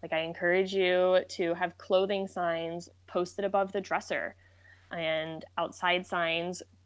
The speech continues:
go outside. Like, I will laminate them for you and put 'em out there. Or food signs, go in the kitchen. That way, when your child walks up to you signing something, you're like, "Ooh, I recognize that,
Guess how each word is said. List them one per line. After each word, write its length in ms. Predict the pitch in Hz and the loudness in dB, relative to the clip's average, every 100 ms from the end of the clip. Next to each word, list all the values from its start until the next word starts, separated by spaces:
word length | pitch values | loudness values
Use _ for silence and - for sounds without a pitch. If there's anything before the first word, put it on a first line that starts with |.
| _ | _
go 280 | 180 156 185 | 0 2 2
outside. 680 | 185 185 - 156 185 170 - | 2 0 -2 -2 0 0 -4
Like, 160 | 151 | -6
I 180 | 151 156 | -4 -4
will 140 | 165 165 | -4 -4
laminate 520 | 160 165 170 165 - | -4 -4 -4 -6 -4
them 200 | 175 180 | -4 -4
for 240 | - 175 | -2 0
you 380 | 170 170 170 175 - | 0 0 0 0 -2
and 260 | 175 175 | -6 -8
put 160 | - 180 | -8 -8
'em 100 | 175 | -4
out 200 | 165 - | -4 -6
there. 360 | 151 147 151 - - | -10 -10 -12 -16 -14
Or 120 | 165 | -14
food 440 | _ 220 202 175 | _ 2 2 0
signs, 320 | - 160 156 | -4 -8 -8
go 160 | - 165 | -8 -8
in 80 | 170 | -8
the 60 | 170 | -10
kitchen. 640 | - 190 180 - 175 196 - _ _ _ _ - | -10 -10 -8 -10 -12 -16 -20 _ _ _ _ -4
That 180 | 170 | 0
way, 160 | 190 180 | 2 2
when 180 | 180 185 | 2 0
your 140 | 180 | 0
child 340 | 180 - 165 170 | -2 -4 -4 -2
walks 280 | 165 - 170 | -4 -4 -6
up 180 | 170 - | -6 -8
to 120 | 185 | -6
you 300 | 175 160 165 | -4 -4 -6
signing 460 | - 180 202 220 | -2 2 2 2
something, 380 | 196 185 175 180 | 0 -4 -2 -4
you're 100 | 175 170 | -2 -2
like, 180 | - - | -2 -2
"Ooh, 300 | 233 247 285 - _ _ _ _ _ _ - | 0 0 -2 -8 _ _ _ _ _ _ -6
I 140 | 180 | -4
recognize 840 | 175 175 185 196 190 190 190 185 185 | 0 2 2 0 -2 -2 -2 -2 0
that, 480 | 185 180 196 - | 0 2 0 -4